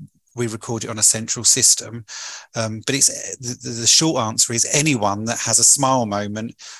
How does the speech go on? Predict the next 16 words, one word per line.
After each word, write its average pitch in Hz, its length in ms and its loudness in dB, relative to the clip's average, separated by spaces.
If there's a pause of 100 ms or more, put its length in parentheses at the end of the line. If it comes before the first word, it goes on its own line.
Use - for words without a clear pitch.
(180)
can 123 120 -8
s-, - 320 4
um, 110 180 -2
submit 113 440 2
that 104 180 -4
for - 160 -10
us, 104 320 0
to 120 240 2
us, 101 340 2
and 120 160 -2
we 120 100 0
use 113 420 0
text - 360 0
messaging, 135 640 0 (480)
um, 107 640 -2 (220)
emails. 113 880 2